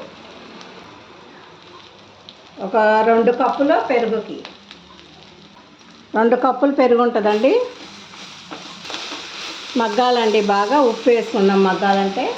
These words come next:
దీనికి సరిపోను ఉప్పు, ఆకుకు సరిపోయేంత వరకే వేసుకోవాలండి ఉప్పు, ఎక్కువ వేసుకోకూడదు.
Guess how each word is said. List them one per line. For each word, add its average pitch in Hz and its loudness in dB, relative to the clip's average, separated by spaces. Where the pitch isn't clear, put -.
దీనికి 208 2
సరిపోను 240 2
ఉప్పు, 180 -4
ఆకుకు 247 0
సరిపోయేంత 254 2
వరకే 254 0
వేసుకోవాలండి 226 2
ఉప్పు, 262 0
ఎక్కువ 214 0
వేసుకోకూడదు. 233 2